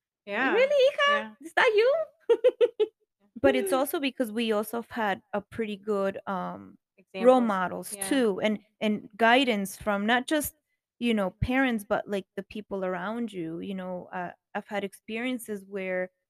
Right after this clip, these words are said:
Speaker 3: you know, people don't really put too much effort, and f-, for them, a job is just a job or,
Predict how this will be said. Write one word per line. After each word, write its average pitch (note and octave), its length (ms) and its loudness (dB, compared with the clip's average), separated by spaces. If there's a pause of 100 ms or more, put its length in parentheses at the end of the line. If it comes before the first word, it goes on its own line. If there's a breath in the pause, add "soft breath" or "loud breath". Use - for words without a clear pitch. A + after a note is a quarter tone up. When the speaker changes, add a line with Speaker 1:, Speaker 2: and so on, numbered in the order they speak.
(480)
Speaker 3:
you A3+ 140 -6
know, F3 340 -10 (480)
people A3 380 -8
don't G#3+ 180 -6
really G#3 360 -4
put A#3+ 200 -8
too B3 120 -8
much G#3 320 -6
effort, G#3 480 -2
and G3 120 -4 (120)
f-, - 60 -20 (140)
for G#3 120 -2
them, G#3 200 -2
a G3 60 -4
job G3+ 340 0
is F#3+ 200 -8 (300)
just G#3+ 340 -4 (380)
a G#3 60 -4
job A3+ 440 -4
or, F#3+ 640 -2